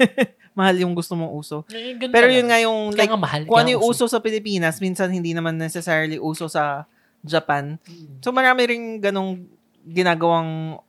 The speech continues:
Speaker 1: ano ba, reselling
Speaker 2: Business.
Speaker 1: o business na magpapasabay, ganyan, na yung,
Speaker 2: Mm.
Speaker 1: may sobrang uso ngayon yung New Balance na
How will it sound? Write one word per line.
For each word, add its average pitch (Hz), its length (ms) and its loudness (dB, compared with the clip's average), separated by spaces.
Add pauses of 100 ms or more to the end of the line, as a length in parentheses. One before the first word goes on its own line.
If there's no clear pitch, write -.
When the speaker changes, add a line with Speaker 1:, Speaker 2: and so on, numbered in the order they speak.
(400)
Speaker 1:
ano 160 220 -8
ba, 131 160 -4
reselling 160 640 0
Speaker 2:
Business. 160 80 0
Speaker 1:
o 156 60 -2
business 156 400 -6
na 151 260 -6 (420)
magpapasabay, 165 960 4
ganyan, 156 420 -2
na 156 120 -2
yung, 170 240 -4
Speaker 2:
Mm. - 100 -18
Speaker 1:
may 220 220 -8
sobrang 214 320 -4
uso 196 200 -6
ngayon 196 280 -4
yung 196 100 -6
New 185 120 -6
Balance 160 460 -4
na 160 360 -6